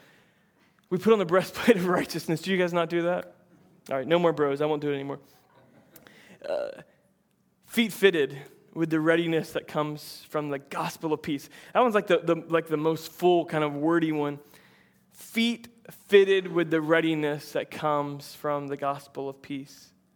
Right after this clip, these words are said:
Josephus, who is, like, a, a Jewish historian that, uh, theologians and scholars really look to because he gives us a really full account of Jewish life and, and it kind of, um, emerging in,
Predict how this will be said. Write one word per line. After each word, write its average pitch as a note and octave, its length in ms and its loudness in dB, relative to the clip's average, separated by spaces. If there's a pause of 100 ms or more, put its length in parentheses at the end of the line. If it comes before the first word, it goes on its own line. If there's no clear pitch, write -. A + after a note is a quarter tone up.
(400)
Josephus, G3 800 2
who F#3 140 4
is, E3+ 80 0
like, D#3+ 240 0
a, D3+ 220 2 (340)
a C#3+ 160 0
Jewish F3+ 540 2
historian D#3+ 920 0
that, C#3 400 -4 (240)
uh, C#3+ 120 0
theologians E3 680 2
and D3 120 -8
scholars D#3 500 2
really F3 240 4
look E3+ 340 2
to D3 220 -2
because D3+ 300 -2
he F3 100 -6
gives E3 240 0
us D#3+ 120 -2
a E3 60 -2
really F3 340 -2
full F#3+ 560 0 (320)
account F#3+ 680 0 (260)
of D3+ 300 0
Jewish G3+ 500 0
life D#3+ 460 2
and, D3+ 140 0
and D#3 180 -2
it - 120 -4
kind E3+ 180 0
of, D#3 200 -2 (240)
um, C#3+ 400 -4
emerging D#3+ 800 0
in, D3+ 500 -4